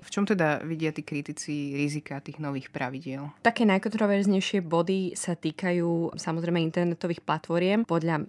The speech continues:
Speaker 2: jedného z článkov, kontroverzného článku, sa hovorí o takzvanej dani z linku. Tá požaduje, aby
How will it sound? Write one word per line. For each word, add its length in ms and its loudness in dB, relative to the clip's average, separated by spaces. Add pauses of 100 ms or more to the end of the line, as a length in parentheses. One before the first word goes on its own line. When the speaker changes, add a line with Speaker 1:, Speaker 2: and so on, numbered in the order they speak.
Speaker 2:
jedného 400 -6
z 160 -8
článkov, 560 0
kontroverzného 960 -2
článku, 400 -4
sa 160 -2
hovorí 320 2
o 80 2
takzvanej 800 0
dani 320 4
z 160 0
linku. 340 0
Tá 160 -4
požaduje, 640 -2
aby 460 -2